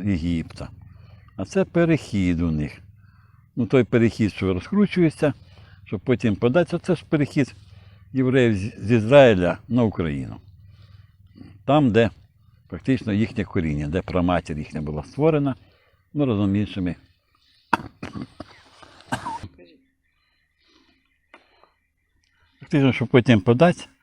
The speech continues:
що перехід — це не перехід на новий рівень свідомості, а це просто така подія в історії богобраного народу.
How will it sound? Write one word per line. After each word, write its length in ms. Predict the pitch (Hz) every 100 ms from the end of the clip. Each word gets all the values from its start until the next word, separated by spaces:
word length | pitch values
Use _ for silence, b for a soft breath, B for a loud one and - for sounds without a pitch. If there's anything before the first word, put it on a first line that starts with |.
| b b b b -
що 120 | -
перехід — 540 | 92 131 135 - 180 -
це 100 | 120
не 280 | 107 107 92
перехід 420 | - 113 131 - 160
на 140 | 131 123
новий 260 | 123 123
рівень 260 | 123 117 110
свідомості, 580 | 98 107 107 104 - 104 _ B B B B
а 100 | 175
це 160 | - 170
просто 360 | - 156 -
така 280 | 113 110 131
подія 560 | - 98 87 135 135 120 _ _ b b b b b -
в 60 |
історії 380 | 85 - 117 120
богобраного 560 | 82 90 85 85 82 78
народу. 380 | 69 62 58